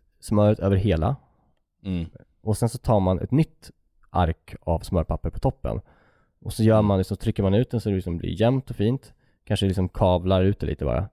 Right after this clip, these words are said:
Speaker 1: Och sen så fryser man in det där arket helt, så att det blir stelt. Och sen tar man ut det och sen så skär man med en kniv ut, liksom, fyrkanter eller, liksom, rektanglar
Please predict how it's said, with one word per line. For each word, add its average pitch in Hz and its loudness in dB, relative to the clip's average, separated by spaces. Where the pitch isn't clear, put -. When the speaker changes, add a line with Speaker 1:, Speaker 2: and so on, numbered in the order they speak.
Speaker 1:
Och 117 -8
sen 113 0
så 113 2
fryser 131 0
man 117 4
in 135 2
det 98 -2
där 82 0
arket 110 0
helt, - -4
så 110 -2
att 101 4
det 101 2
blir 92 0
stelt. - -6
Och 113 -6
sen 117 2
tar 131 0
man 117 4
ut 127 0
det - 0
och 113 -8
sen 117 -6
så 113 -10
skär 156 0
man 85 0
med 104 2
en 98 2
kniv 78 -2
ut, - 0
liksom, 90 0
fyrkanter 123 0
eller, 82 0
liksom, 90 -2
rektanglar 104 0